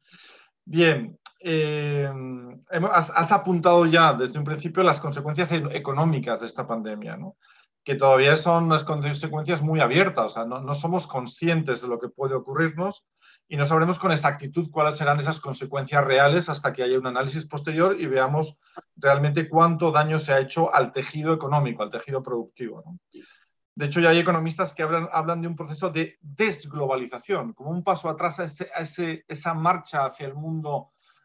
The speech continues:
del intercambio libre de, de, de productos, de ideas, de, de, de todo ese, ese mundo,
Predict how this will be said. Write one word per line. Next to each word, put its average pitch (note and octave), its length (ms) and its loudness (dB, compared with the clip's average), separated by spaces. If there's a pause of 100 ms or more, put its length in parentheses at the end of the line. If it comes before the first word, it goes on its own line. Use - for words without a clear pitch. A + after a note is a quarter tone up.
del D3+ 240 -4
intercambio D#3+ 640 -2
libre E3 360 0
de, D#3 180 -4 (240)
de, C#3+ 220 -6
de C#3 200 -8
productos, D#3 640 -2
de C#3+ 100 -4
ideas, D#3+ 600 0
de, C#3 260 -8
de, C3 380 -10 (280)
de C#3+ 100 -20
todo E3 200 0
ese, D#3+ 220 -4
ese E3+ 180 -6
mundo, E3 640 0